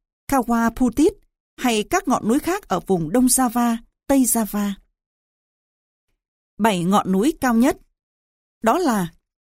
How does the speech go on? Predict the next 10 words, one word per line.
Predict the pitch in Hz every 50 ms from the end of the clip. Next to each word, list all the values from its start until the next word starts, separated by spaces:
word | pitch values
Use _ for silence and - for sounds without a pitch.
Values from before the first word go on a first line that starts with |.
| _
đỉnh | - 208 220 208 185 180 170 165 - - _ _ _ _ _
Jaya, | - 196 185 226 285 285 214 262 254 254 247 240 233 _ _ _ _ _ _ _ -
bốn | 240 254 339 453 381
ngàn | 262 247 226 202 185 - - -
tám | 226 214 277 370 370
trăm | - 262 247 240 233 233
tám | - 240 220 233 311 370
mươi | 349 262
bốn | 202 214 240 285 294
mét, | 302 339 415